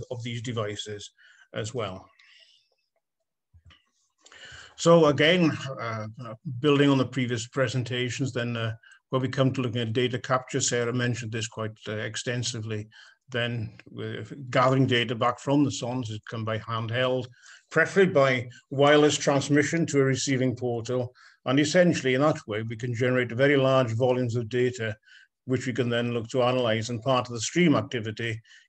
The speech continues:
is taking large volumes of data and to look at big data analytics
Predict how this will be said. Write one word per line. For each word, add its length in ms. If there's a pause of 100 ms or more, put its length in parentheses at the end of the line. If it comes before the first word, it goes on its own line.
is 160
taking 500
large 320
volumes 440
of 140
data 500 (300)
and 160
to 60
look 180
at 200
big 220
data 300
analytics 720